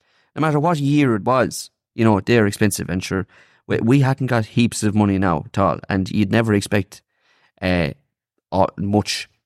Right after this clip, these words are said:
you know, because you just knew there wasn't lots of money. And Santa Claus came, but he brought bikes and, you know, stuff like that. Stuff that you could play with outside.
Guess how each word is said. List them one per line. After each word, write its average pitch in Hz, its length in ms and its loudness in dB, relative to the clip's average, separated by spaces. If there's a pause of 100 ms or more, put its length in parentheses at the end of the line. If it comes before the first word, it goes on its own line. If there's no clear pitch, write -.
(140)
you 104 100 -4
know, 92 300 0
because 98 240 -2
you 95 60 2
just 98 200 -2
knew 104 260 4
there 87 100 -2
wasn't 92 240 0
lots 90 180 -8
of - 60 -12
money. 92 220 -4
And 85 200 -8
Santa 107 280 0
Claus 92 380 0 (140)
came, 101 280 0
but 92 120 -2
he 98 40 0
brought 95 380 0 (420)
bikes 98 480 -2
and, 80 160 -6
you 87 60 -10
know, 87 140 -10
stuff - 280 0
like 98 200 -2
that. 87 180 -10
Stuff 165 220 0
that 139 60 -2
you 123 60 0
could 110 120 -2
play 113 160 4
with 101 100 2
outside. - 560 -6